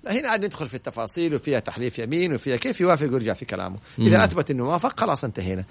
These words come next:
Speaker 1: بس عليه أن يثبت إنه وافق. فهذا حقيقة سؤال جميل جدا يطراد، والأول مرة نت-، نتعرض له في حلقاتنا،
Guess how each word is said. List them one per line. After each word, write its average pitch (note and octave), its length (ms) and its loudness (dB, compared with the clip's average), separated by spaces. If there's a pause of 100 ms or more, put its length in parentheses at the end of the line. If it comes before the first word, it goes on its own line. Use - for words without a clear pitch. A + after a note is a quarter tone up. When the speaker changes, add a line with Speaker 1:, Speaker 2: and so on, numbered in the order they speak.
(160)
Speaker 1:
بس D3 160 6
عليه F3+ 300 6
أن D#3 80 4
يثبت G3+ 520 2
إنه F#3+ 220 2
وافق. B2+ 480 4 (180)
فهذا F#3+ 420 4
حقيقة E3 500 0
سؤال E3 440 4
جميل D#3+ 340 6
جدا E3 220 2
يطراد، D#3 420 6 (240)
والأول F#3+ 440 8
مرة E3 220 4
نت-، C#3 240 0
نتعرض C#3+ 520 2
له D#3 100 6
في C#3 180 2
حلقاتنا، A#2+ 680 4